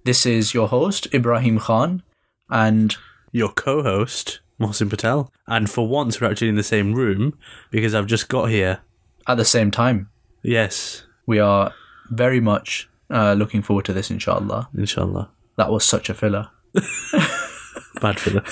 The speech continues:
Speaker 1: <laughs> Right, so today, inshallah, we're going to be talking through a thought experiment. So, Mohsin, you had this idea about our parents, when they came across, a lot of Asian, you know, parents,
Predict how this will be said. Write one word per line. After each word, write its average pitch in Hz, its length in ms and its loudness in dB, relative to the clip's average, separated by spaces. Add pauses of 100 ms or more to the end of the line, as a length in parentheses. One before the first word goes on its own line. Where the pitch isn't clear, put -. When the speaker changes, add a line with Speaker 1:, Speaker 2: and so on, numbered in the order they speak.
(320)
Speaker 1:
<laughs> - 340 -8
Right, 120 300 2
so 160 400 -2
today, 202 360 -2
inshallah, 110 520 0
we're 117 180 0
going 131 220 -2
to 127 120 -2
be 123 400 0 (280)
talking 185 320 -2
through 135 180 0
a 117 60 2
thought - 400 -2
experiment. 90 640 -2 (240)
So, 123 220 2
Mohsin, 143 680 0
you 151 200 -2
had 170 100 0
this 156 160 0
idea 123 320 2
about 107 260 2
our 147 380 2 (140)
parents, 113 500 0
when 113 100 4
they 110 100 4
came 120 300 0
across, 104 640 0 (360)
a 127 60 2
lot 147 220 2
of 135 420 -4
Asian, 120 420 4 (160)
you 113 120 0
know, 95 180 0 (160)
parents, 98 580 2